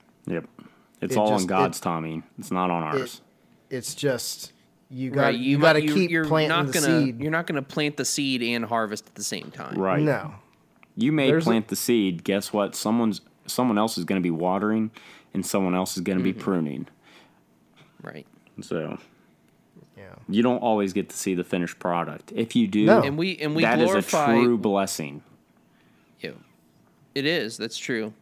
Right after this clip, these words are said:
Speaker 3: In, in our culture, our evangelical culture glorifies the conversion, but it doesn't glorify the, the, the hardest work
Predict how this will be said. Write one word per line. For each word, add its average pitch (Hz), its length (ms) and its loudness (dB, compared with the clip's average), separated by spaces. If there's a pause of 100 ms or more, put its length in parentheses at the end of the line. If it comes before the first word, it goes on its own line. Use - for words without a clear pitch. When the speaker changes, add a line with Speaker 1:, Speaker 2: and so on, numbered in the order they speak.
Speaker 3:
In, 123 360 -4
in 123 160 -4
our 113 180 -2
culture, 127 580 -2
our 107 300 -4
evangelical 120 600 -4
culture 110 480 -8 (360)
glorifies 117 920 -2
the 117 160 -10
conversion, 120 800 -4 (300)
but 135 120 -2
it 123 80 -4
doesn't 143 340 -2
glorify 107 760 -2 (360)
the, 110 480 -4
the, 101 360 -4
the 101 120 -8
hardest 139 640 -2
work 101 480 -6